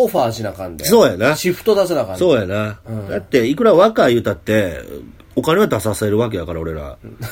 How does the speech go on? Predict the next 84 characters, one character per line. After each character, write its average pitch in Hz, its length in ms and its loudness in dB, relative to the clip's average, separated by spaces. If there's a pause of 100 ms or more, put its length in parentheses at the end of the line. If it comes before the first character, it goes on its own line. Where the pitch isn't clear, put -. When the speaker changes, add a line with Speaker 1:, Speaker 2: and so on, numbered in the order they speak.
(840)
Speaker 2:
若 202 280 6
い 131 40 4
か 127 80 0
ら 117 60 0
免 139 220 4
除 120 80 2
と 104 120 -2
か 92 120 -4
な 92 200 -2
い 113 60 2
や 82 120 -6
ん。 - 20 -12
も 110 160 2
う 107 60 0
同 170 320 6
額 196 260 4
の 220 360 6
割 117 160 0
り 110 40 0
勘 110 160 0
や 95 60 -4
か 82 120 -6
ら、 78 340 -8 (360)
早 165 220 4
め 190 80 -2
に 185 80 -4
ち - 60 -6
ょ - 20 -4
っ - 20 0
と 151 60 2
バ 135 180 2
イ 135 40 -2
ト 165 100 0
増 131 100 2
や 139 140 4
せ 107 120 -4
な 85 220 -8
っ 85 40 -12
て - 120 -20 (120)
言 - 100 -14
っ - 40 -20
て。 - 200 -20 (1120)
Speaker 1:
い 139 80 -8
や、 113 80 -8
そ 117 220 -10
こ 131 180 -10
は。 127 80 -6
Speaker 2:
シ 165 160 4
フ 160 140 4
ト 175 100 4
増 143 100 4
や 135 120 6
し - 40 -6
と 165 120 2
き、 131 120 4 (160)
週 185 320 6
一 180 120 0
回 202 200 6
も 143 120 2
増 143 60 4
や 175 120 6
せ、 160 140 4
言 90 220 -2
う 80 40 -14
て。 82 140 -10
Speaker 1:
そ - 60 -14
こ 135 80 -4
は 123 60 -8
先 143 280 -6
輩 170 180 2
方 135 300 -2
が。 95 140 -8
Speaker 2:
無 117 100 2
理 120 80 0
無 110 100 2
理、 95 100 -2
そ 107 120 -2
ん 131 40 -4
な 120 60 -2
ん 90 60 -6
無 101 100 -2
理 92 80 -2
無 87 140 -6
理。 76 60 -10